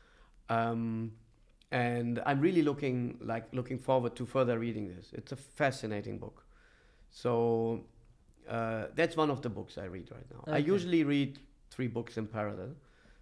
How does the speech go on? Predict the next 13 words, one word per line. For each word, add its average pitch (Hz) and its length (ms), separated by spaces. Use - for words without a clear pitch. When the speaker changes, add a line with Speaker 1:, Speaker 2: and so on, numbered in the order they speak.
Speaker 1:
So - 160
that's 113 260
one 113 180
of 95 160
them. 110 240
Speaker 2:
And 170 180
what's 170 220
this 170 140
book 170 200
about, 156 460
teaching - 400
about? 151 200
Speaker 1:
Uh, 160 160